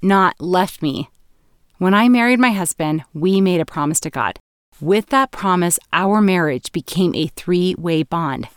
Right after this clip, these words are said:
Me, my husband, and God. My husband may not be able to be here like he was, but God is here even more.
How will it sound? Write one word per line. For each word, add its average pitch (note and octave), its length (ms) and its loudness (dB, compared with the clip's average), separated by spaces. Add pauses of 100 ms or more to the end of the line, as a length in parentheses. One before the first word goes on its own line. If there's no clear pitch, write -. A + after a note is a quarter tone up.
(100)
Me, G3+ 460 2 (380)
my D3+ 100 -6
husband, G3 640 -2
and D#3+ 240 -6
God. D#3 340 -4 (720)
My - 100 0
husband E3+ 560 0
may E3+ 140 2
not E3+ 240 0
be F#3 100 0
able D#3+ 160 0
to D3+ 120 -6
be D#3 180 -4
here C3+ 180 -8
like D#3+ 200 -10
he D#3+ 100 -2
was, D#3+ 440 0 (600)
but - 240 -8
God F#3+ 320 0
is C#3+ 180 -4
here C3+ 340 -4
even D#3+ 280 -4
more. D#3 400 -4